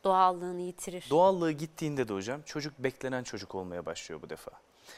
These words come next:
Speaker 2: Ve bu zaten tutarlı olarak da sürdürülebilir bir şey değil bir taraftan. O yüzden, e, temel hatlarıyla belki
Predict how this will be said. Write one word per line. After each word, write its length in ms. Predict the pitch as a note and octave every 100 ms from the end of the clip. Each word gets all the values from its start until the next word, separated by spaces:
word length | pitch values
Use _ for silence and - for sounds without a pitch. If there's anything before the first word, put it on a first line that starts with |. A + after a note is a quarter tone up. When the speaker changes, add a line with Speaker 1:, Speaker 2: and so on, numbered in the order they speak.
| - -
Speaker 2:
Ve 160 | F#3
bu 80 | D3+
zaten 360 | D3+ G3 - -
tutarlı 500 | - C3 C3 C#3 F#3
olarak 360 | F#3 E3+ F#3+
da 40 | -
sürdürülebilir 800 | - B2+ A#2+ C3+ C3+ C3 C3+ A#2
bir 60 |
şey 220 | G#2 F2+ D#2+
değil 200 | E2+ D#2+
bir 40 |
taraftan. 420 | - - - - - _ - - - -
O 100 | E3
yüzden, 300 | G3 G3+ F#3 -
e, 600 | C#3 C#3 C#3 C#3 C#3+ C#3+ - - _ _ _ _
temel 300 | - F#3 A3+
hatlarıyla 580 | G#3+ F#3 - D3 C3 A#2
belki 420 | A#2 A2+ - A2+